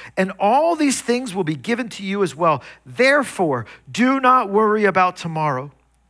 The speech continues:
for tomorrow will worry about itself. Each day has enough trouble on its own." Maybe you can accept the idea that God is with us.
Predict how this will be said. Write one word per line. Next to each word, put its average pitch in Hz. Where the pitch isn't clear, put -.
for 175
tomorrow 202
will 180
worry 196
about 175
itself. 160
Each 220
day 175
has 156
enough 165
trouble 131
on 143
its 135
own." 135
Maybe 233
you 220
can 214
accept 220
the 214
idea 190
that 175
God 175
is 135
with 151
us. -